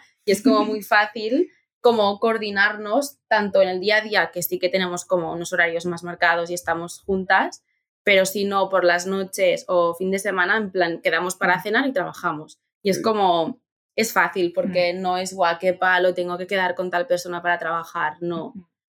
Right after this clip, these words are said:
Speaker 1: Y también, pues, es, es divertido. Al final hacemos
Speaker 2: Sí.
Speaker 1: lo que nos gusta
Speaker 2: Mm.
Speaker 1: y, y no nos importa trabajar como muchas horas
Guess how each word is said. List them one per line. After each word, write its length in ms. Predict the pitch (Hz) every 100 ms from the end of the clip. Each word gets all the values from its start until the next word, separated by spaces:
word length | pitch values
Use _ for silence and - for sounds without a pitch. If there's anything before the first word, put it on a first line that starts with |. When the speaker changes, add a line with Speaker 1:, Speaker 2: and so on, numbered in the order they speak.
| _ -
Speaker 1:
Y 140 | 190
también, 460 | 180 165 170 170 175
pues, 360 | 180 175 - -
es, 120 | 180 175 -
es 120 | 165 196
divertido. 480 | 190 185 170 175
Al 100 | 170
final 240 | 170 175 165
hacemos 300 | 180 180 185
Speaker 2:
Sí. 60 |
Speaker 1:
lo 100 | 202
que 100 | 196
nos 160 | 190 180
gusta 720 | 202 202 - 220 240 311 - _
Speaker 2:
Mm. 40 | 175 _ _ _
Speaker 1:
y, 760 | 220 202 185 180 175 160 151 -
y 100 | 220
no 120 | 202
nos 160 | 185 190
importa 420 | 214 196 185 175
trabajar 480 | 175 170 - 175 175
como 220 | 175 170
muchas 420 | 170 170 - 185 185
horas 540 | 175 175 - -